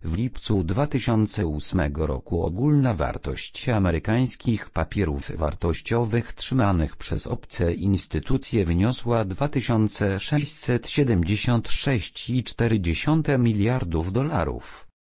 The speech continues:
Jeśli nawet część tych płatności zostanie zamieniona w celu uzyskania zapłaty gotówką, będzie to oznaczać lawinę finansowy potop. Amerykańskie banki,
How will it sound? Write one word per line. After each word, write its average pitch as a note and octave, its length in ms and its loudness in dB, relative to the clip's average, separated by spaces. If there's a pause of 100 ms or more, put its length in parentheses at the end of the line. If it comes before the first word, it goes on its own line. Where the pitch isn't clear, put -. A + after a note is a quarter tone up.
(360)
Jeśli C3+ 440 2
nawet G#2+ 540 0
część - 480 -2
tych - 260 -4
płatności F#2 800 -2
zostanie F2+ 680 0
zamieniona E2 720 2
w - 120 -6
celu G#2+ 360 2
uzyskania F#2+ 880 2
zapłaty F2+ 680 0
gotówką, F#2 880 0 (240)
będzie B2+ 440 2
to G#2+ 240 0
oznaczać F#2+ 720 2
lawinę D2+ 600 -2 (220)
finansowy F#2+ 760 2
potop. D2+ 520 -2 (460)
Amerykańskie G2 1080 0
banki, F2+ 600 -2